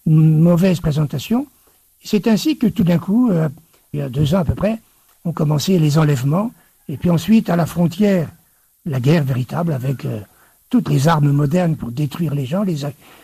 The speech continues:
les assassinats, les martyrs, les tortures qu'ils ont imposées à toute la population qui a fui de l'extrême nord de cette frontière et qui maintenant sont déplacés dans nos régions. L'année dernière, la récolte n'a pas été bonne. Et à ce moment-là, les greniers sont déjà vides avec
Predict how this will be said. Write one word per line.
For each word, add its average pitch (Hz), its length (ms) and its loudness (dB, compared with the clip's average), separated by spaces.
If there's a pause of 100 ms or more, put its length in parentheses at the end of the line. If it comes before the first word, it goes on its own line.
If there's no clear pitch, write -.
(140)
les 151 160 2
assassinats, 170 760 2
les 151 120 -2
martyrs, 160 560 0
les 147 120 0
tortures - 500 0
qu'ils 160 200 -2
ont 165 120 2
imposées 165 360 0
à 170 60 2
toute 196 220 -4
la 170 80 0
population 160 500 -2
qui 208 180 -2
a 180 60 0
fui 262 320 0 (480)
de 156 160 -2
l'extrême 202 440 2
nord 208 180 0
de 151 40 -6
cette 180 200 -6
frontière 220 480 -6 (400)
et 196 80 2
qui 220 160 2
maintenant 208 400 2
sont 208 240 -2
déplacés 202 540 -2
dans 180 180 0
nos 208 140 2
régions. 196 400 -2 (460)
L'année 170 240 0
dernière, 180 320 2
la 160 80 -2
récolte 165 420 -4
n'a 151 80 -2
pas 156 160 -2
été 147 160 -2
bonne. 226 240 0 (580)
Et 147 40 -4
à 135 40 -6
ce - 140 -6
moment-là, 151 340 0
les 180 120 0
greniers 180 360 2
sont 175 140 -4
déjà 147 260 -2
vides 262 360 -4
avec 208 400 -2